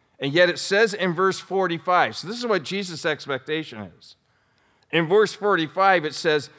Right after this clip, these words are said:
"So when he came to Galilee, the Galileans welcomed him." They were excited to see Jesus. So Jesus is thinking one thing about these people, and yet they still welcomed him. They were excited to see Jesus.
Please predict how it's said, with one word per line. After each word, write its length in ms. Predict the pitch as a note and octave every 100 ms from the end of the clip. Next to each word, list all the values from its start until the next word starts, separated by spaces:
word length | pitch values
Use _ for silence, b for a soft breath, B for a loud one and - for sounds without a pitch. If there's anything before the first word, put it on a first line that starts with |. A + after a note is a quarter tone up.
| b b
"So 240 | - E3+
when 200 | E3 G3
he 100 | F3
came 340 | - A3+ C4+
to 100 | B3+
Galilee, 540 | F3 E3+ E3 D#3 D#3+ D#3+
the 120 | E3
Galileans 800 | C3+ F3 G#3 F3 E3+ F3+ F3 D3
welcomed 600 | D3 G3+ C#4+ - F3+ B2+
him." 220 | C3+ G#2 - _ _ _ _ _ _ _ _ _ _ _ _ _ _ _ _ _ _ _ _ -
They 120 | G3
were 120 | A#3+
excited 520 | A#3 - A#3+ C#4 B3+
to 80 | G#3+
see 280 | - B3 B3
Jesus. 840 | F3 C4 B3+ F3 A2 - - - _ _ _ _ _ _ _ _ _ _ _ _ _ _ _ _ _ _ _
So 160 | - D#3+
Jesus 760 | C#3+ C4+ D4 A#3+ A3 - - _ _ _ _ _ _
is 180 | F3+ F3
thinking 360 | B3 A#3 G#3+ G3
one 200 | B3+ B3
thing 260 | A#3+ G#3+
about 280 | F#3+ F#3 E3+
these 140 | E3+
people, 300 | - G#3 F#3+ E3+
and 160 | F#3+
yet 180 | A3+ B3
they 100 | B3
still 300 | - C4+ B3
welcomed 560 | G#3 C#4 D#4 - B3+ F3+
him. 180 | E3
They 120 | D#3 A3+
were 80 |
excited 440 | A3 - B3+ B3+ A3+
to 60 | A3+
see 200 | A#3+ G#3
Jesus. 380 | B3+ G#3 E3